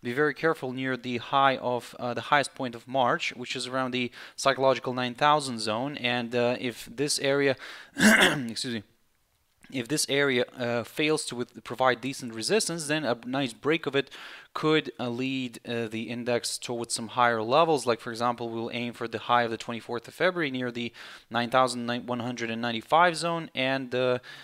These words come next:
then, uh, the next potential area of resistance could be around the nine thousand four hundred and six level, so, which is the low of the twenty-first of February. So,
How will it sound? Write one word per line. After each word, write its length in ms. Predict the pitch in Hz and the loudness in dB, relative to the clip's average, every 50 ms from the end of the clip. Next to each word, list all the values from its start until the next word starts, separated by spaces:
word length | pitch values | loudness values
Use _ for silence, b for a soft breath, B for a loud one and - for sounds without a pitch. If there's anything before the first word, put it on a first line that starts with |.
| B B B | B B B
then, 600 | - 120 107 131 139 143 143 143 143 139 135 - - | -18 -4 0 2 4 4 4 2 2 -2 -2 -2 0
uh, 240 | 120 117 113 113 | 0 2 2 2
the 160 | 117 113 113 113 | 0 -2 -4 -4
next 220 | 120 131 127 - | -4 -4 -4 -4
potential 420 | - - - - 120 - - 127 - - | -8 -8 -10 -8 -8 -8 -8 -6 -4 -2
area 340 | 123 120 123 123 120 120 | 0 0 0 0 0 -2
of 160 | 117 117 - - | -4 -6 -6 -8
resistance 400 | 127 117 120 117 - - 117 110 | -6 -6 -4 -4 -4 -6 -6 -8
could 160 | - 127 117 | -8 -8 -6
be 140 | 117 113 113 | -4 -4 -2
around 240 | 110 113 113 113 | -2 -2 -4 -4
the 80 | 110 113 | -4 -6
nine 180 | 110 113 113 113 | -4 -4 -4 -2
thousand 360 | - 113 110 113 113 117 110 | 0 0 0 0 -2 -6 -10
four 240 | - - 120 113 110 | -8 -6 -6 -6 -6
hundred 300 | 110 113 113 110 113 113 | -6 -10 -8 -8 -8 -8
and 160 | 107 107 107 | -8 -8 -8
six 380 | - - - 135 117 - - - - | -8 -4 -4 -4 -4 -6 -8 -8 -8
level, 400 | 107 - 110 104 110 107 110 113 | -4 0 0 0 0 -2 -4 -4
so, 240 | - - 120 113 | -4 -4 -4 -4
which 200 | 110 113 110 - | -4 -4 -6 -6
is 120 | - 113 113 | -8 -8 -6
the 200 | 117 113 113 107 B B B B B B B B | -4 -4 -6 -6 B B B B B B B B
low 340 | 120 110 113 117 113 113 - | -2 2 4 4 4 4 2
of 220 | - 113 110 - | -2 -4 -4 -4
the 100 | - 117 | -6 -8
twenty-first 580 | 113 - - 117 110 101 - - 127 123 - - | -8 -6 -8 -8 -8 -8 -8 -6 -6 -6 -6 -6
of 80 | 110 104 | -10 -6
February. 320 | - 107 107 107 107 110 | -4 -4 -4 -4 -6 -4
So, 300 | 107 - - 170 131 B | 0 2 4 4 4 B